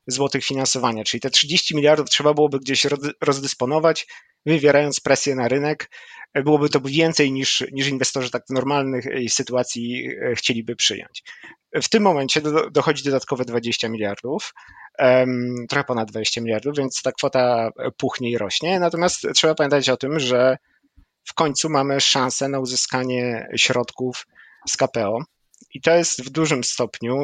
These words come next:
źródło finansowania tych potrzeb. Znaczy, może się okazać, że w przeciwieństwie do poprzednich lat dużo więcej środków będziemy otrzymywać z zagranicy, albo emitując obligacje na zagranicznych rynkach, walutowe obligacje, albo otrzymując środki z Unii Europejskiej.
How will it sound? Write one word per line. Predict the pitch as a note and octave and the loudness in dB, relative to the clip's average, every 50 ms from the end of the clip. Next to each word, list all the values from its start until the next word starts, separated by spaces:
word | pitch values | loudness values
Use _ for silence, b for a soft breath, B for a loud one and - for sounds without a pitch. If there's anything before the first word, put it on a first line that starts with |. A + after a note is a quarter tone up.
| B2+ B2 | -2 -2
źródło | A2+ C3+ C#3 C#3 C3 A#2+ B2 B2+ A#2 | 0 0 0 0 0 0 -2 -2 -2
finansowania | - B2 A#2 A#2 - - A#2+ A2 A2+ A2 A2+ A2 G#2+ G#2+ G#2 A2 G#2+ - - | -2 -4 -4 -4 -4 -4 -4 -4 -4 -4 -4 -6 -6 -6 -8 -8 -10 -12 -12
tych | - - G#2 - | -10 -10 -10 -8
potrzeb. | - G#2 - - - - - _ _ | -6 -6 -4 -4 -4 -6 -8 _ _
Znaczy, | - B2 B2 A2+ - B2+ - - - | -12 -8 -6 -4 -6 -6 -6 -10 -8
może | C#3 D3 E3+ F3 G3+ F#3+ | -2 0 2 2 4 4
się | - D3 | 2 2
okazać, | C3 - B2+ A2+ G#2 C3 C#3+ F#3+ - - - - | 2 2 0 0 2 0 0 0 -2 -6 -6 -4
że | B2+ B2 | -4 -4
w | - | -2
przeciwieństwie | - - D3+ - - D#3 F#3 F#3+ - D3+ C3+ | 0 0 2 2 0 0 0 0 2 0 0
do | B2+ | 0
poprzednich | - B2+ - - F3 E3 C#3+ B2 - | -2 -2 0 2 2 2 0 0 0
lat | A2+ B2+ D3+ - - - b b b b b b b b b b _ _ _ _ _ D3+ | 4 4 4 4 2 -4 b b b b b b b b b b _ _ _ _ _ 0
dużo | D#3 F#3 F3 E3+ D3+ | 4 6 6 6 6
więcej | D#3 F3 G3 G#3 - G3 F3 | 4 4 2 2 2 2 2
środków | - - D3+ D#3 - - C#3+ | 2 2 0 0 -2 -4 -2
będziemy | D3 C#3 C3+ C#3 C3+ C3+ C3+ C3+ C3 B2+ B2+ - - | -2 0 0 0 0 0 0 0 2 2 0 0 -2
otrzymywać | D3+ - - C#3 C#3 B2 A#2+ A#2+ A#2+ | -2 -2 -2 -2 0 0 0 0 2
z | |
zagranicy, | A#2 B2+ A#2+ B2+ B2+ A#2+ A2 G#2 G2 - - C3+ D#3 G3+ - B B B B B B B - - | 0 0 0 0 0 -2 -2 -4 -8 -8 -8 -8 -8 -8 -10 B B B B B B B -6 -2
albo | - G3 F3+ E3 D3+ | 0 2 4 4 4
emitując | D3 C3+ - C#3 C3 B2 B2 | 4 2 0 0 0 0 -2
obligacje | A#2 B2 A#2 A#2 A2+ A2+ - - A#2+ | -4 -2 0 0 0 0 0 -4 -4
na | A#2+ A2+ A2+ A2+ A2 | -4 -4 -4 -4 -4
zagranicznych | G#2+ A#2 A2 A#2 A2+ A#2 A#2 - - A#2+ A2+ - | -4 -4 -4 -2 -2 -2 -2 -2 -4 -4 -6 -6
rynkach, | A#2 G2 G2+ - A#2+ C#3+ F#3 E3+ C3 | -6 -6 -4 -2 0 0 0 0 2
walutowe | A#2 A#2+ A#2+ A#2 A2 - A#2 F#2+ G2 A#2+ B2+ C#3+ - | 2 2 2 2 0 -2 -2 -2 0 2 2 2 2
obligacje, | - B2+ A2+ A2 A2 A2+ A2+ G#2 - - - F#3+ A3 - B B B B B B B | 0 -2 -4 -4 -4 -4 -4 -4 -4 -4 -6 -6 -6 -6 B B B B B B B
albo | - F3 F3+ - | 2 4 6 6
otrzymując | F3 - - - D3+ D3+ D3 C3+ | 4 4 4 2 0 0 0 0
środki | - - B2 B2 - - B2 | 2 2 0 -2 -2 -4 -6
z | A2 - B2 | -6 -6 -6
Unii | A2 G#2+ G#2 G2+ | -8 -8 -8 -8
Europejskiej. | F#2+ F#2+ G2 - - D2 D2+ - - - A2 - _ | -8 -8 -10 -10 -12 -10 -8 -8 -10 -10 -12 -18 _